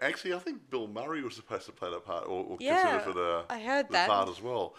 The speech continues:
Speaker 2: Yeah.
Speaker 1: I can't see Bill Murray
Speaker 2: Yeah,
Speaker 1: playing
Speaker 2: I can't.
Speaker 1: it.
Speaker 2: I close my eyes
Speaker 1: No.
Speaker 2: and try to picture him,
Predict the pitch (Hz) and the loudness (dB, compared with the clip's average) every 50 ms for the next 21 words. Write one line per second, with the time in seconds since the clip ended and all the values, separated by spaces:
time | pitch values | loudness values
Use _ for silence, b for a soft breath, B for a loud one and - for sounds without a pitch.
0 | B 233 247 240 226 214 127 127 110 - 151 143 135 139 113 101 - 123 117 117 | B -8 -4 -2 0 2 0 0 0 0 2 2 4 2 2 0 0 2 2 2
1 | 113 101 104 104 104 104 101 98 101 98 95 92 92 226 220 226 - - - 92 | 2 2 0 -2 0 -2 -2 0 2 4 4 4 4 2 0 -2 -4 -6 -6 0
2 | 90 90 - 277 - 80 - 320 339 - - - 240 277 - - 339 381 359 - | 4 4 4 4 4 2 2 4 4 4 4 2 -2 -2 0 0 0 0 2 0
3 | 359 311 277 262 262 262 262 269 269 - - - - 247 247 - 277 285 277 - | 0 2 4 6 6 6 6 6 4 0 -2 -4 -2 -2 -2 0 0 -2 0 -2
4 | 262 262 269 - - 277 277 269 262 277 269 277 - | -4 -4 -4 -4 -4 -2 -4 -4 -2 -2 -2 -4 -4